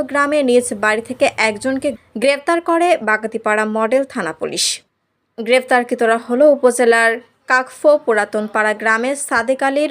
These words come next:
উনিশ বছরের ছেলে মেহেদি হাসান, ওপর হাটদোল গ্রামের বিচ্চাত আলীর ছেলে মেহেদি হাসান রনি, একই গ্রামের মান্নান আলীর ছেলে বাইশ বছর বয়সী রাজীব হোসেন ও সিংড়ার আখপাড়া শেরকুল এলাকার রুহুল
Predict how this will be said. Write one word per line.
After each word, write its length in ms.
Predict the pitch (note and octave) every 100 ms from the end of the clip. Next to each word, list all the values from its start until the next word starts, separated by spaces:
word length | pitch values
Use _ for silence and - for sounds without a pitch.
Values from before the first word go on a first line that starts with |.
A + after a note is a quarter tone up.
| -
উনিশ 240 | A3+ A3 -
বছরের 420 | G3+ - G3+ G3
ছেলে 220 | - B3+ D4+
মেহেদি 340 | C4+ G#3+ G3
হাসান, 400 | G3+ F3+ - F3 - _ _ _ -
ওপর 280 | C4+ C#4 C#4
হাটদোল 440 | C#4 D4 C#4+ D#4+ E4
গ্রামের 380 | D4+ D#4+ D#4 D4
বিচ্চাত 420 | B3+ C4 - C#4 -
আলীর 240 | G#3 G3+
ছেলে 300 | - A#3+ B3 D4+
মেহেদি 340 | B3+ A3+ G#3+
হাসান 340 | G#3+ G#3 A3 G#3
রনি, 320 | F3+ D3+ - - _ _ _ _ _ -
একই 260 | G#3+ G#3+
গ্রামের 400 | G#3+ G3+ G#3 B3+ D4+
মান্নান 400 | B3+ A3 A#3+ B3+ -
আলীর 240 | G3+ G3
ছেলে 220 | - B3+ D4
বাইশ 260 | A3 G#3+ G#3
বছর 300 | G3+ G#3 C#4+
বয়সী 320 | A3 G3 A3+ B3+
রাজীব 380 | G#3+ G#3 B3 B3
হোসেন 340 | B3 B3 D4+ -
ও 60 | G#3
সিংড়ার 500 | G#3 - C4+ C4 C4 C4 - - - -
আখপাড়া 580 | B3 B3+ C4+ D4 C#4+ D4 D4 - _ -
শেরকুল 560 | - D4+ C#4+ - D#4+ -
এলাকার 440 | G#3+ G3 F3 - C4 - _ -
রুহুল 320 | C4 C4+